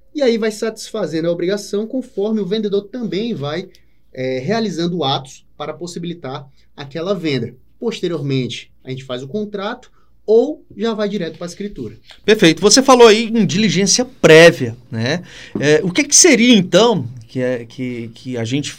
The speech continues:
Speaker 2: do mercado imobiliário, do direito imobiliário,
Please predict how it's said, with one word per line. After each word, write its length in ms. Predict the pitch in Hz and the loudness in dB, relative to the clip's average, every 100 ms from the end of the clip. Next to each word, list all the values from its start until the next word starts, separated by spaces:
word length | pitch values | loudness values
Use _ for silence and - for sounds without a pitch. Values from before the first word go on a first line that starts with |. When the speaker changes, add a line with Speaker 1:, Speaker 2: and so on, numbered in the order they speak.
| - | -12
Speaker 2:
do 160 | 135 | -10
mercado 500 | 123 117 - 131 135 | -8 -8 -2 2 2
imobiliário, 560 | 123 120 127 135 127 120 | 0 -6 -2 0 0 -2
do 140 | 127 | -10
direito 360 | 131 127 120 113 | -6 -4 -6 -6
imobiliário, 640 | 113 110 123 131 127 123 | -8 -6 0 2 2 0